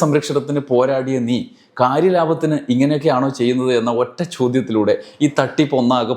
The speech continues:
പൊളിക്കപ്പെടുന്നുണ്ട്. ഇങ്ങനെ മരണത്തിന് മുന്നോടിയായി സംഘശക്തി ഗ്രൂപ്പിൽ നടക്കുന്ന ചർച്ചകൾ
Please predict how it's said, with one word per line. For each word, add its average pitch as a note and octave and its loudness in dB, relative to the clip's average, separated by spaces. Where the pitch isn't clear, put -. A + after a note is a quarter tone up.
പൊളിക്കപ്പെടുന്നുണ്ട്. G2 -2
ഇങ്ങനെ F3 2
മരണത്തിന് E3 0
മുന്നോടിയായി D3 0
സംഘശക്തി D3+ -2
ഗ്രൂപ്പിൽ C#3 0
നടക്കുന്ന B2 -2
ചർച്ചകൾ B2+ 0